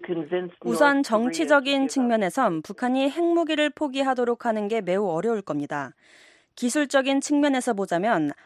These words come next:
Speaker 2: 아이에이이에이가 이란에서 진행하고 있는 것과 비슷한 수준이 될 것이라고 생각합니다. 물론 북한은 실제 핵무기가 있고 이란은 핵무기가 없었기 때문에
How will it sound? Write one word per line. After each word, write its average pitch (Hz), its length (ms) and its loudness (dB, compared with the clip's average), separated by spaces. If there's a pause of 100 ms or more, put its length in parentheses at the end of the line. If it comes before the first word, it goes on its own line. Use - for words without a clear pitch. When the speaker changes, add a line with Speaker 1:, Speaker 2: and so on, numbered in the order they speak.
(120)
Speaker 2:
아이에이이에이가 220 920 4
이란에서 233 580 4
진행하고 220 580 0
있는 196 180 -2
것과 202 380 0
비슷한 262 540 -4
수준이 226 460 -6
될 175 180 -6
것이라고 165 400 -8
생각합니다. 143 760 -8 (600)
물론 220 360 2
북한은 262 460 0
실제 302 420 0
핵무기가 285 540 2
있고 220 480 2
이란은 202 420 0
핵무기가 277 600 0
없었기 240 420 -4
때문에 170 580 -2